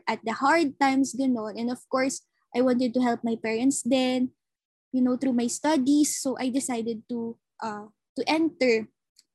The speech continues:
in a local university, which is right now, ayon sa P L M na. So, ayun, sa totoo lang, sa totoo lang, you know, I wanted to explore sana different fields in econ-,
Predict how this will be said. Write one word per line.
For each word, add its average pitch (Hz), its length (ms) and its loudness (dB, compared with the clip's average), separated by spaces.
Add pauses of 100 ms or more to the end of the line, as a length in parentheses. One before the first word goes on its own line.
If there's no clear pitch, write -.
in 233 480 -2 (640)
a - 80 2
local 294 320 6
university, 214 880 0 (480)
which 247 240 0
is - 320 -4 (240)
right 302 320 2
now, 240 160 6
ayon 233 240 0
sa - 160 -8
P 220 240 -4
L 208 80 -4
M 214 240 -4
na. 208 160 -8 (320)
So, 370 560 0 (600)
ayun, 359 320 6
sa 339 160 0
totoo 359 400 0
lang, 220 400 -4
sa 262 160 -10
totoo 262 320 -4
lang, 226 240 -4
you 226 160 -2
know, 208 160 -2
I 277 80 2
wanted 359 400 4
to 349 480 6
explore 285 400 0
sana 240 320 -2
different 240 400 0
fields 233 800 -4 (400)
in 247 160 0
econ-, 226 320 -6